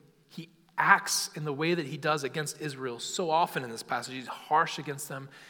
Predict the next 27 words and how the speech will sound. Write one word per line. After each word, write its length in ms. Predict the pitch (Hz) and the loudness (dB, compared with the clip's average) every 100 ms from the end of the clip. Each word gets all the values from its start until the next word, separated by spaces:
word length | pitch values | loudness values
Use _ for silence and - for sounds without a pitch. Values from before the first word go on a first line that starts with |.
| - | -8
he 100 | 160 | 0
has 180 | 143 127 | 0 -2
a 60 | |
difficult 500 | 123 165 - 156 139 | -4 -4 -2 -4 -6
time 240 | - 135 123 | -4 -6 -6
with 100 | 120 | -10
them. 260 | 113 107 - - - _ _ - | -14 -16 -18 -20 -20 _ _ -4
It 140 | 156 | -2
is 120 | 156 | 0
clear 300 | - - 170 | -2 0 0
from 260 | 151 165 143 | 0 -2 -2
this 120 | 123 | -6
passage 420 | - 117 - 110 | -8 -8 -8 -10
that 140 | 120 127 | -8 -4
there 100 | 135 | -4
is 140 | 123 | -4
a 40 | 113 | -10
grave 520 | 110 131 139 143 131 | -8 -4 -2 -2 -6
love 520 | 120 123 120 113 - - - - | -4 -2 -2 -4 -10 -18 -20 -8
that 120 | 127 | -6
Moses 420 | 123 127 123 117 | -2 -4 -4 -6
has 400 | - 117 110 107 | -6 -4 -4 -6
for 260 | - 120 110 | -6 -4 -4
Israel 440 | 113 110 107 104 104 | -6 -10 -10 -12 -12
as 120 | - | -10
well. 360 | 104 98 - - _ _ _ _ _ _ _ _ _ _ _ _ _ _ _ _ _ _ _ - | -10 -10 -14 -20 _ _ _ _ _ _ _ _ _ _ _ _ _ _ _ _ _ _ _ -12
First, 440 | - 123 - - | -6 -6 -6 -10